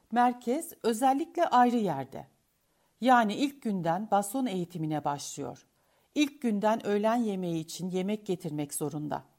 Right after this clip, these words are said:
Çünkü bizim kafeteryamız yok. Kendi yemeğini kendi yapmalı. Bir sandviç bile olsa ilk günden onu getirmesi lazım. İlk günden apartman görevlisiyle birlikte alışverişe gidiyor.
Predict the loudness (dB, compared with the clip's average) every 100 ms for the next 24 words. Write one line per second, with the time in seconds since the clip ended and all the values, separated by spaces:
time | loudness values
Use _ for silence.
0 | _ _ _ _ -6 0 2 2 0 -2
1 | -2 0 -2 0 2 4 2 0 0 0
2 | 0 -2 -20 _ _ _ _ 4 6 6
3 | 4 2 0 -2 -2 0 2 2 2 0
4 | -2 -4 -4 -8 _ _ _ _ _ _
5 | 2 2 4 0 2 2 0 -2 -2 0
6 | 2 0 -2 -6 -6 -6 -10 _ -2 -2
7 | -2 -2 2 2 2 0 0 0 -2 -2
8 | -4 -4 -4 -2 -2 -6 -12 -14 _ _
9 | _ _ _ _ _ -2 -2 -2 -4 -2
10 | 0 -2 -2 -4 -2 -4 0 0 2 2
11 | 0 -2 -6 -4 -4 -2 -2 -4 -4 -4
12 | -4 -4 -4 -4 -4 -4 -4 -4 -4 -6